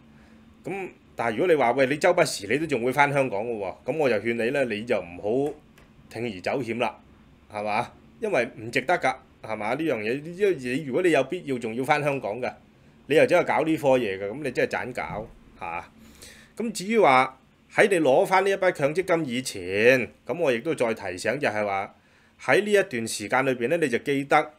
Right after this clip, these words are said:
定時登入你嗰啲咁樣嘅強積金嘅戶口，就最好其實係整合喺一間裏邊啦，唔係叫你攞返啊，叫你整合啊，因為你都離開咗香港啦嘛，嚇，咁你唔會再喺香港度打工㗎啦嘛，理論上啊嚇，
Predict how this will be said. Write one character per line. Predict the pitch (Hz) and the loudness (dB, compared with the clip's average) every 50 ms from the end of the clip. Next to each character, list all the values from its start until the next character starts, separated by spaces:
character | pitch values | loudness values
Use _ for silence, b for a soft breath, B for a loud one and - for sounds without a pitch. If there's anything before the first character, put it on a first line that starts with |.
| _ - | _ -4
定 | 135 120 117 117 120 | -4 -4 -2 -4 -6
時 | 107 - - 98 95 | -6 -8 -8 -12 -8
登 | 110 147 170 165 156 | -6 -4 -4 -2 -2
入 | 135 120 - 135 | -2 -4 -4 -4
你 | 117 120 131 | -6 -6 -4
嗰 | 156 151 | -4 -4
啲 | 160 156 | -4 -4
咁 | 143 139 143 | -4 -4 -4
樣 | 147 139 147 147 | -4 -6 -4 -2
嘅 | 135 117 110 110 110 - _ _ _ _ _ _ _ - | -2 0 0 -2 -4 -8 _ _ _ _ _ _ _ -6
強 | - 120 127 | -4 -4 -2
積 | 127 156 | -2 -2
金 | 151 156 143 135 151 160 _ _ _ _ _ _ _ _ _ _ _ _ _ _ _ _ | -2 0 0 0 -2 -4 _ _ _ _ _ _ _ _ _ _ _ _ _ _ _ _
嘅 | - 123 117 | -2 -2 -2
戶 | 107 101 101 98 | -2 -2 -4 -4
口， | 101 98 120 - - _ _ _ _ _ _ _ _ _ _ | -2 -2 -2 -4 -6 _ _ _ _ _ _ _ _ _ _
就 | - 120 | -8 -4
最 | 117 - 151 143 | -2 0 2 2
好 | 127 139 175 | 2 0 -2
其 | - 123 | -4 -6
實 | 92 107 101 | -6 -6 -4
係 | 101 113 | -4 -4
整 | - 113 110 156 156 | -4 -4 -4 -4 -4
合 | 117 110 - - | -4 -6 -6 -2
喺 | - - | 0 2
一 | 135 156 143 - | 2 2 2 2
間 | - 147 127 135 131 | 2 2 2 2 2
裏 | 117 107 | -2 -4
邊 | 104 107 90 92 | -6 -6 -8 -8
啦， | 110 117 110 - | -10 -10 -10 -4
唔 | 113 | 0
係 | 113 127 | 0 0
叫 | 123 139 147 | 2 2 2
你 | 139 | 2
攞 | 135 139 139 143 | 4 4 2 2
返 | 147 165 151 135 123 | 2 0 0 -2 -2
啊， | 110 92 b b b b b b | -6 -10 b b b b b b
叫 | 156 151 | -2 0
你 | 156 143 | 0 0
整 | - 123 110 160 | 0 -2 -4 -4
合 | 180 131 107 | -4 -4 -6
啊， | 104 120 123 | -6 -4 -4
因 | 175 208 | -2 0
為 | 196 160 | 0 2
你 | 143 160 | 2 2
都 | 180 208 | 2 2
離 | 185 127 101 101 | 2 2 0 0
開 | 131 165 | 0 0
咗 | 160 156 147 | 2 2 0
香 | 165 160 151 | 0 0 -2
港 | 135 117 127 147 | -2 -4 -4 -4
啦 | 151 | -6
嘛， | 151 131 - - b b b b b b b b b b - | -8 -8 -10 -12 b b b b b b b b b b -6
嚇， | 95 95 104 110 | -4 -2 -2 -2
咁 | 170 180 | -2 -2
你 | 185 165 131 104 | -2 -2 -2 -2
唔 | 101 | -4
會 | 123 135 | -4 -2
再 | 143 139 | 0 0
喺 | 131 143 151 | 2 2 0
香 | 143 165 156 147 | 0 0 -2 -2
港 | 127 120 139 151 | -4 -4 -2 -2
度 | 127 110 | -4 -4
打 | - 92 110 139 | -2 -2 -2 -2
工 | - - 143 135 | -2 -2 -6 -6
㗎 | 123 113 | -6 -6
啦 | 120 | -6
嘛， | 131 120 107 - _ _ _ _ _ _ | -6 -8 -10 -14 _ _ _ _ _ _
理 | - 110 | -2 0
論 | 123 123 113 110 | 2 2 0 0
上 | 104 - 104 98 104 | -2 -4 -4 -4 -4
啊 | 104 95 | -6 -6
嚇， | 98 104 123 - | -4 -6 -6 -6